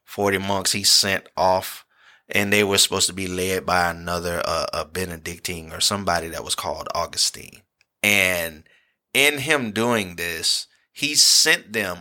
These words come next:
on a mission to England to instruct, or with instructions rather,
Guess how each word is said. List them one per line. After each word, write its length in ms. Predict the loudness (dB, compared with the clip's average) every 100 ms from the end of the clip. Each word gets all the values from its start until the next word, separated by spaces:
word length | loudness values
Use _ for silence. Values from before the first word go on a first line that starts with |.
| -4
on 220 | 0 0
a 80 | 0
mission 720 | -2 2 4 4 0 -6 -14 _ _ _ _ -4
to 240 | -2 -2 0
England 520 | 0 0 -4 -2 -2
to 180 | -4 -4
instruct, 960 | -6 0 0 0 0 2 2 0 -10 -16 _ _ 2
or 320 | 6 6 6
with 320 | 4 2 2
instructions 760 | 2 2 2 0 0 0 0 -2
rather, 380 | -2 -2 -6